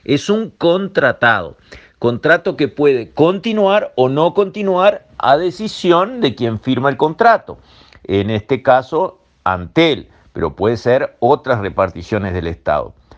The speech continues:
Necesitamos en este país desesperadamente, ya lo precisábamos antes en base al déficit de cinco por ciento del producto que este gobierno recibió del anterior,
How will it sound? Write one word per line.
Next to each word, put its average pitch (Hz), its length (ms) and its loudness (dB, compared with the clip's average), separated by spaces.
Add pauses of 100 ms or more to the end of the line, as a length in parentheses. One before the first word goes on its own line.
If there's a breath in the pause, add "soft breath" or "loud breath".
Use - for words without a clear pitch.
(200 soft breath)
Necesitamos 156 1300 -2
en 120 140 -4
este 196 280 -2
país 104 640 -2
desesperadamente, 143 1600 -2 (400 soft breath)
ya 113 340 2
lo 240 160 -4
precisábamos 143 840 -2
antes 131 640 -2 (320 soft breath)
en 107 160 -2
base 127 260 2
al 110 140 -2
déficit 120 480 -4
de 101 100 -4
cinco 147 640 -2
por 107 160 -2
ciento 127 320 -4
del 104 100 -4
producto 117 600 0 (280 soft breath)
que 120 180 0
este 131 240 -2
gobierno 117 540 0
recibió 113 600 -2
del 113 140 0
anterior, 107 640 0